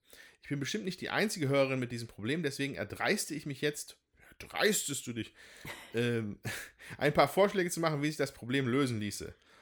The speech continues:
Ganz großartig wäre es, wenn ihr für jedes Spiel eine eigene Kapitelmarke anlegen würdet. Dann könnte ich jederzeit auf einen Blick sehen, worüber ihr gerade sprecht. Alternativ würde es auch helfen, wenn ihr alle besprochenen Spiele in euren Shownotes auflistet. Aktuell stehen da immer nur die gespielten Spiele.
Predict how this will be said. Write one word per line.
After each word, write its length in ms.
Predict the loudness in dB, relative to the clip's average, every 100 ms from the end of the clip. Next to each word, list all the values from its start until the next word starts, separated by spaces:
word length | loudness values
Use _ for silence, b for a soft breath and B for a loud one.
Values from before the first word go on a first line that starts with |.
| B B 2
Ganz 240 | 2 2
großartig 420 | 2 4 4 2
wäre 180 | 4 4
es, 80 | 4
wenn 100 | 2
ihr 60 | 2
für 80 |
jedes 140 | 0 -2
Spiel 140 | -2
eine 200 | -2 0
eigene 220 | 0 0
Kapitelmarke 760 | 0 -4 -6 -6 -2 -2 -4 -6
anlegen 440 | -6 -4 -4 -4
würdet. 300 | -6 -8 -8 -16 B B
Dann 100 | -8
könnte 260 | -2 -2 -2
ich 160 | -6
jederzeit 640 | 0 2 2 4 2 2 -4
auf 160 | -8
einen 240 | -4 -4 -4
Blick 180 | -6
sehen, 260 | -4 -2 -2
worüber 240 | -4 -4
ihr 80 | -4
gerade 240 | -2 -2 -4
sprecht. 480 | -8 -8 -8 -12 -20 B B B B B
Alternativ 480 | 4 4 4 -2 -2
würde 140 | -2
es 80 | -2
auch 140 | 0
helfen, 260 | 2 2 2
wenn 80 | 0
ihr 80 | 2
alle 160 | 0
besprochenen 300 | -2 -4 -4
Spiele 200 | -4 -8
in 60 | -4
euren 180 | -4 -4
Shownotes 520 | -2 0 2 0 -2
auflistet. 560 | -8 -6 -6 -8 -8 -10
Aktuell 420 | -10 -8 -6 -6
stehen 280 | -4 -4 0
da 100 | 0
immer 200 | 0 -2
nur 120 | -2
die 100 | -6
gespielten 520 | -8 -8 -4 -2 -4
Spiele. 360 | -10 -12 -12